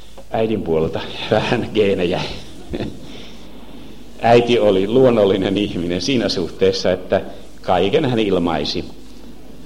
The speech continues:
Oikein hyvä äiti. Ystävät, kauneinta olisi se, että me armahtaisimme toisiamme. Ja tämä armo ja armahtaminen on heijastumaa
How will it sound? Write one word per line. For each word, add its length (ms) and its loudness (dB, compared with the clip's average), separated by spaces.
Oikein 420 4
hyvä 240 0
äiti. 340 -4
Ystävät, 540 4
kauneinta 840 8
olisi 460 8
se, 360 6
että 420 -2
me 200 0
armahtaisimme 960 4
toisiamme. 840 4
Ja 140 2
tämä 300 6
armo 840 6
ja 140 4
armahtaminen 1040 4
on 120 0
heijastumaa 1600 2